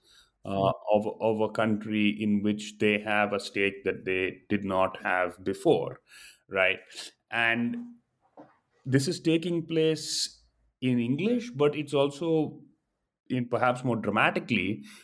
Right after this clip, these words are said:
Speaker 1: taking place in Indian languages, in which the circulation figures for, um, newspapers and magazines actually, in many, in many cases, kind of dwarf,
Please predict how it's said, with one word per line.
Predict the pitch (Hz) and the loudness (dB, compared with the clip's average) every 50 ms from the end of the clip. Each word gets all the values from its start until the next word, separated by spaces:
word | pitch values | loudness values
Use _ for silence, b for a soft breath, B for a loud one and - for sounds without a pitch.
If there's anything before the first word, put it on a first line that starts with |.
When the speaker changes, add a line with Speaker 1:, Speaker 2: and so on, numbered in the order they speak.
| B B _ - | B B _ 0
Speaker 1:
taking | 127 123 120 123 135 139 131 135 | 2 2 2 2 0 -2 0 0
place | 131 123 120 123 123 123 - - | 0 0 2 2 0 -2 -4 -4
in | 120 120 117 117 113 113 113 110 - - - - _ _ _ - | -2 0 0 2 2 2 0 -2 -2 -6 -16 -20 _ _ _ -2
Indian | 127 127 123 117 113 113 110 | 0 0 2 2 0 -2 -2
languages, | 117 135 165 170 160 135 113 107 104 - - - 120 | -2 0 0 0 0 0 0 0 -2 -6 -8 -6 -4
in | 110 107 104 | -2 -2 0
which | 107 110 107 - - | 2 2 0 0 -2
the | - 104 | -8 -4
circulation | - 117 113 110 - 113 110 110 110 107 - 110 110 104 | -2 -2 -2 0 0 0 2 2 0 0 0 -2 -2 0
figures | 107 110 104 104 104 98 104 104 104 - | 0 0 2 2 2 2 2 0 -4 -4
for, | - 101 98 98 95 - - B B B B B B B B B | -2 0 0 0 0 -4 -8 B B B B B B B B B
um, | - 95 95 92 90 90 92 95 95 85 92 | -4 0 2 2 2 2 0 -2 -8 -4 -2
newspapers | 117 123 127 120 - 113 107 - 104 104 101 98 | 0 0 0 0 0 -2 -2 0 0 0 0 0
and | 104 98 | 0 0
magazines | 95 92 95 98 98 95 101 98 98 | 0 0 0 0 0 0 0 0 2
actually, | 95 95 98 - - 104 - - | 2 2 2 0 -4 -8 -4 -2
in | 107 101 98 95 | -2 0 0 0
many, | 101 117 113 107 | 0 0 0 0
in | 110 104 | 0 0
many | 104 113 131 131 113 | 0 2 2 2 0
cases, | 110 104 101 104 104 | 0 -4 -4 -4 -2
kind | 104 101 101 98 | 0 0 0 0
of | 92 92 | 0 -2
dwarf, | - 107 120 127 131 120 107 - - - - | -4 -2 2 4 4 4 2 0 -8 -16 -20